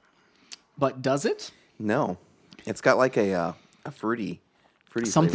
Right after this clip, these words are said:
Speaker 2: flavor to it.
Speaker 1: something on the, on the, the backside of it.
Speaker 2: Mm-hmm. Does this have sugar in it, or is this, uh,
Speaker 1: I don't know.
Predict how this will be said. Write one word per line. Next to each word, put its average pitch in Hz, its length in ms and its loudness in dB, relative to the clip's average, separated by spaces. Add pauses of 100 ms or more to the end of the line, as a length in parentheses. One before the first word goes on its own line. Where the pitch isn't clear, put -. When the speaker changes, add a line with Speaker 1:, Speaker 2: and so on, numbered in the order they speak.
(120)
Speaker 2:
flavor 160 60 4
to - 60 -2
it. - 20 -2
Speaker 1:
something 175 280 6
on 160 100 6
the, 135 240 2
on 131 180 0
the, 123 180 2
the 117 120 0
backside 123 480 4
of 104 100 -6
it. 104 200 -14
Speaker 2:
Mm-hmm. 107 200 -10 (4000)
Does 120 160 -6
this - 20 -4
have 170 140 0
sugar 123 360 -2
in 147 60 -2
it, 156 140 -6
or 104 100 -2
is 107 100 -4
this, 117 240 -6
uh, 92 300 -4
Speaker 1:
I 160 80 8
don't 156 120 8
know. 196 260 6